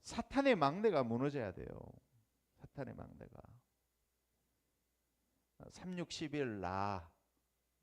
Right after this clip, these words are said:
내 기준, 내 생각, 이것들 다 내려놔야 돼. 예.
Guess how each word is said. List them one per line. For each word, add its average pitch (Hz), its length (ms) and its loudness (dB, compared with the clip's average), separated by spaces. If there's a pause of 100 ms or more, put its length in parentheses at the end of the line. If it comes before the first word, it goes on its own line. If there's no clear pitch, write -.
(280)
내 92 200 -8
기준, 107 440 -6 (340)
내 87 180 -12
생각, 120 600 -6 (1120)
이것들 131 440 -6
다 - 300 -20
내려놔야 123 520 -6
돼. 95 200 -18 (600)
예. - 180 -20